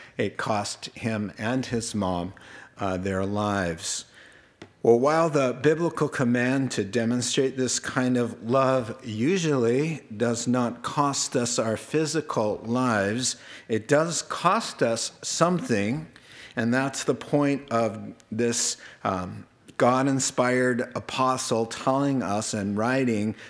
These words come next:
to us this morning in this text, laying aside our own comforts,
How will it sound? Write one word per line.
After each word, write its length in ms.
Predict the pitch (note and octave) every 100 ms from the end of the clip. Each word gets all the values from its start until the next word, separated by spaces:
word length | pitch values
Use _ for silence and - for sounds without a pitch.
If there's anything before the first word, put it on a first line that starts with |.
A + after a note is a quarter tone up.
| -
to 280 | - D3 A#2+
us 300 | G2+ G#2 -
this 360 | - A2 - B2+
morning 360 | B2+ A#2 A2+
in 180 | G#2+ G#2+
this 260 | G2+ F#2+ -
text, 600 | - D#3 G2+ - - - - - -
laying 640 | - C3 E3 F#3+ F#3+ F#3 E3 - _ _ - B2+
aside 460 | - - C3+ A#2+
our 220 | A2 A2 C3+
own 280 | C3+ D#3+
comforts, 920 | D3+ - C3+ - F2+ F2 - - -